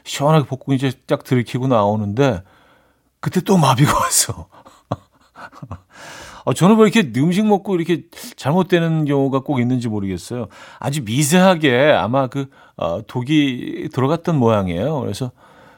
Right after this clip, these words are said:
어, 근처 병원에 갔던 기억이 갑자기 또 떠오르네요. 예, 그래요. 조심해서 먹어야죠. 아, 팔육공오 님, 형님, 내비게이션 보다가 아는 길로 가는 게 편한 아날로그 세대,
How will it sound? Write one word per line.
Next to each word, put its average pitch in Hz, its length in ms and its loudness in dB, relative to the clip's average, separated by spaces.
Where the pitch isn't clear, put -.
어, - 360 -6
근처 123 560 0
병원에 110 960 0
갔던 98 680 0
기억이 92 340 -4
갑자기 92 440 -4
또 85 120 -10
떠오르네요. 85 720 -6
예, 92 380 -2
그래요. 104 360 0
조심해서 120 480 2
먹어야죠. 110 560 2
아, 127 280 4
팔육공오 190 560 4
님, 104 160 0
형님, 165 300 0
내비게이션 175 760 2
보다가 160 500 4
아는 139 280 2
길로 151 220 2
가는 139 200 2
게 151 100 -4
편한 170 380 -2
아날로그 131 720 -2
세대, 123 580 -4